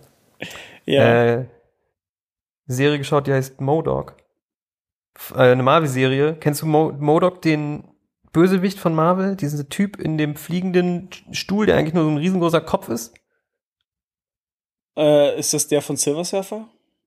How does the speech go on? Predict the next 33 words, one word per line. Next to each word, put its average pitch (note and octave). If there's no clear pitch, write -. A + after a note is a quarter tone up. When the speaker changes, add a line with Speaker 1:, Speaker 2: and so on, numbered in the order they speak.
Speaker 2:
Glaube. D3+
Speaker 1:
Nee, B2+
das C3+
ist D3
Galax-, -
Ga-, D3+
Speaker 2:
Nee. C3
Speaker 1:
nee, B2+
nee, A#2+
nee, B2
das B2
ist -
was B2+
anderes. B2
Speaker 2:
Nee, D#3
das D#3+
ist D#3
so F3
ein D#3+
ri-, D3
einfach F3+
nur G3+
ein F#3+
Kopf, -
ein C#3+
großer D#3+
Kopf. -
Großer D3
Speaker 1:
Ja, D3+
aber C#3
Speaker 2:
fliegender C3
Speaker 1:
das, C#3+
Speaker 2:
Kopf. -